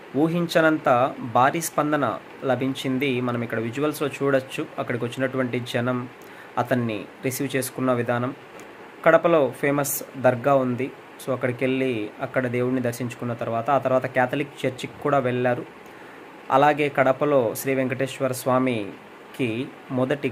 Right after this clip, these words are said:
గడపగా పేరొందినటువంటి దేవుని కడప గుడిలోకి కూడా వెళ్ళి, అక్కడ కూడా వెంకటేశ్వర స్వామి దర్శనం తర్వాత తిరుపతికి వెళ్ళి, అక్కడ వెంకటేశ్వర స్వామి సన్నిధిలో ఆయన దగ్గర పూజలు నిర్వహించిన తర్వాత,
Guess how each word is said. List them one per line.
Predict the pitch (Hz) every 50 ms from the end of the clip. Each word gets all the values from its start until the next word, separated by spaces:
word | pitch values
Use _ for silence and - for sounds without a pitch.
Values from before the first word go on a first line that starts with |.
| 113 131
గడపగా | 123 127 127 127 147 139 135 139 131
పేరొందినటువంటి | - 135 123 123 127 123 123 123 123 120 120 123 120 120 117 107
దేవుని | 107 - 123 131 139 147 151 135
కడప | - 135 131 127 - 127 113 101 92 - - - - - - - - - - - - - - - - - - - - - - - 123 120
గుడిలోకి | 143 143 151 156 156 151 - 147
కూడా | 139 - 147 143 143
వెళ్ళి, | 131 123 127 127 127 123 110 110 131 156 - - -
అక్కడ | 143 135 127 143 139 131
కూడా | 151 143 135
వెంకటేశ్వర | 131 127 127 131 135 135 - - 131
స్వామి | 127 123 - 131 127 127 123 117 110 98 90 - - - - 135
దర్శనం | 120 123 120 - - 135 131 123 123 120 -
తర్వాత | 123 123 123 131 143 143 147 143 - 117 107 117 127 - - - -
తిరుపతికి | - 139 131 - 147 135 147 139 - 147 127 131
వెళ్ళి, | 131 131 131 139 156 156 - - - - - - - - - -
అక్కడ | - - - - 123 110 131 110 98 - - -
వెంకటేశ్వర | - 135 135 135 127 127 139 135 - 135
స్వామి | - 139 135 131 131
సన్నిధిలో | 123 135 123 123 127 123 127 131 131
ఆయన | 127 123 123 117 107 98 - - - - - - - - - - - - - - - -
దగ్గర | 135 127 123 120 135 131
పూజలు | 127 127 - 135 127 139 131 127
నిర్వహించిన | 123 117 123 127 127 123 - - 123
తర్వాత, | 120 - - 117 117 120 131 139 139 139 -